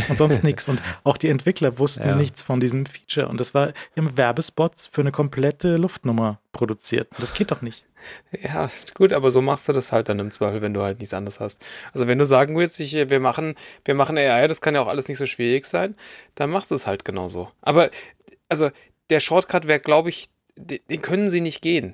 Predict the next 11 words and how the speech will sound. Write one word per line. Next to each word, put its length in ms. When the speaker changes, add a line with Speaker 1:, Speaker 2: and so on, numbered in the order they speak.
Speaker 3:
diesen, 460
den 380
Chat 160
G 100
P 120
T 300
oder, 540
oder 380
Gemini 420
Shortcut. 500
Momentan, 520